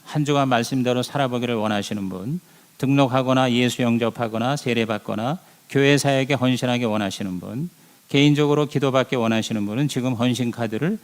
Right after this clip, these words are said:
써주시기 바랍니다. 그리고 그 카드를 들고 헌신대 앞으로 나오시기 바랍니다.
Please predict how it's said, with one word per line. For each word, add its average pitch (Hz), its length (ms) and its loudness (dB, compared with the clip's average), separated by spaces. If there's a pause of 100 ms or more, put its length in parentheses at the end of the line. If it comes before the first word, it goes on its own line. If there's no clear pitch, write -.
(160)
써주시기 110 500 -6
바랍니다. 95 520 -10 (180)
그리고 104 440 -4 (300)
그 139 140 -2
카드를 147 460 0
들고 156 580 0
헌신대 117 400 0
앞으로 127 440 -4 (240)
나오시기 101 500 -4
바랍니다. 95 680 -6